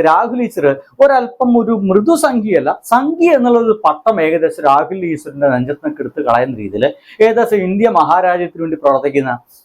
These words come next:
ഏ, ഹിന്ദുക്കൾ മുസ്ലിങ്ങളൊക്കെ ഒരുമിച്ച് മുന്നോട്ട് പോകണം, ഇങ്ങനെ തല്ലുണ്ടാക്കിയിട്ട് വലിയ കാര്യങ്ങളൊന്നുമില്ല എന്നൊക്കെ വിചാരിക്കുന്ന തരത്തിലേക്ക് നമ്മുടെ രാഹുൽ ഈശ്വർ മാറിയിട്ടുണ്ട്. ഇപ്പൊ കഴിഞ്ഞ ദിവസം നമുക്കറിയാം, നമ്മുടെ വേടനെ, നമ്മുടെ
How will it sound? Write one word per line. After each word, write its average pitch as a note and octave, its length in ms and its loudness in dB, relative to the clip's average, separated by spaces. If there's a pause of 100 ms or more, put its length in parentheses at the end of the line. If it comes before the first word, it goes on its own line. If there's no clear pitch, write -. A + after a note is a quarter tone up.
(140)
ഏ, F3 200 4
ഹിന്ദുക്കൾ G#3 480 0
മുസ്ലിങ്ങളൊക്കെ E3+ 600 -2
ഒരുമിച്ച് F#3 460 0
മുന്നോട്ട് E3+ 400 0
പോകണം, C3+ 480 -2 (220)
ഇങ്ങനെ G#3+ 220 4
തല്ലുണ്ടാക്കിയിട്ട് G#3+ 720 0
വലിയ E3+ 200 -2
കാര്യങ്ങളൊന്നുമില്ല D#3 760 0 (380)
എന്നൊക്കെ C#4 340 -2
വിചാരിക്കുന്ന F#3+ 600 0
തരത്തിലേക്ക് D#3 480 -2
നമ്മുടെ C#3+ 180 0
രാഹുൽ C3 400 -2
ഈശ്വർ B2+ 320 -6
മാറിയിട്ടുണ്ട്. G#2+ 420 -4 (420)
ഇപ്പൊ A#3+ 200 0
കഴിഞ്ഞ A#3 200 2
ദിവസം A#3+ 200 -2
നമുക്കറിയാം, F#3+ 480 0 (260)
നമ്മുടെ F3+ 340 2
വേടനെ, E3 540 0 (340)
നമ്മുടെ D3+ 300 2